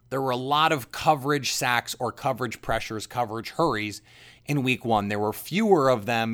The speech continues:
in week two. In fact, Green Bay got a lot more real pressure and real hurries, and Kirk Cousins just stood in the face of that pressure and made throw after throw after throw. Kirk Cousins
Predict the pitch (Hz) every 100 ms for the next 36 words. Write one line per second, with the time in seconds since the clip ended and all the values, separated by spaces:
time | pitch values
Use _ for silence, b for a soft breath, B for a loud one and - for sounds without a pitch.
0 | - 120 107 107 95 - 180 110 101 101
1 | B B B _ 127 117 117 113 - 120
2 | 127 113 110 110 110 131 139 123 107 95
3 | 127 233 - 98 82 90 80 - b b
4 | b - 117 123 185 135 123 110 101 104
5 | 101 143 - 127 110 104 95 - 117 -
6 | - 131 120 113 104 - 127 123 117 107
7 | 107 - 107 - 104 110 104 101 101 95
8 | - 113 110 107 101 - 101 - 104 98
9 | 92 - - 92 92 107 - 104 95 92
10 | 87